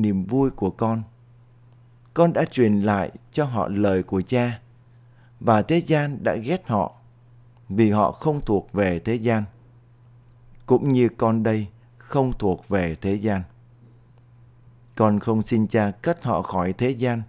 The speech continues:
nhưng xin Cha gìn giữ họ khỏi ác thần. Họ không thuộc về thế gian, cũng như con đây không thuộc về thế gian. Xin Cha lấy sự thật mà thánh hiến họ.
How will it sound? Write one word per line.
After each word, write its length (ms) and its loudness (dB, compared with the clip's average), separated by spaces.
nhưng 380 4
xin 280 -2
Cha 180 0
gìn 380 2
giữ 180 -2
họ 240 -4
khỏi 360 -2
ác 280 -6
thần. 200 -2
Họ 180 2
không 240 0
thuộc 320 4
về 220 4
thế 160 -2
gian, 340 -2
cũng 240 4
như 160 6
con 340 2
đây 280 2
không 200 0
thuộc 320 -2
về 220 2
thế 160 -4
gian. 320 -2
Xin 340 0
Cha 180 2
lấy 320 0
sự 260 -4
thật 180 -2
mà 280 0
thánh 260 -2
hiến 220 -2
họ. 340 -6